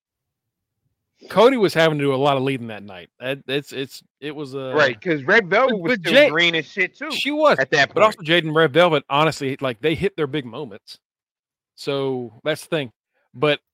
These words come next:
Speaker 1: in W W E, since it's a bit more, um, choreographed and pure rehearsed, I think they're,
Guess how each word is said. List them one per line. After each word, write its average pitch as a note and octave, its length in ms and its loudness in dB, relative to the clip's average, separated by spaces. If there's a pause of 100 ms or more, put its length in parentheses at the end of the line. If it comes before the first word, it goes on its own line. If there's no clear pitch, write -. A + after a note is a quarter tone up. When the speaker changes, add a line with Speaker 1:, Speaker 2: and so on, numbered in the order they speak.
(160)
Speaker 1:
in C#3+ 180 -4
W F3+ 260 0
W G3+ 240 -4
E, - 40 -12
since F#3 220 -10
it's D3 120 -8
a C#3+ 60 -6
bit C#3+ 180 -4
more, C3 520 -2 (100)
um, A#2+ 440 -6 (1000)
choreographed C#3 500 2
and A#2+ 80 -12
pure C#3 160 -2
rehearsed, C3+ 300 2
I A#2 100 -2
think G3+ 380 -2
they're, C3 280 -4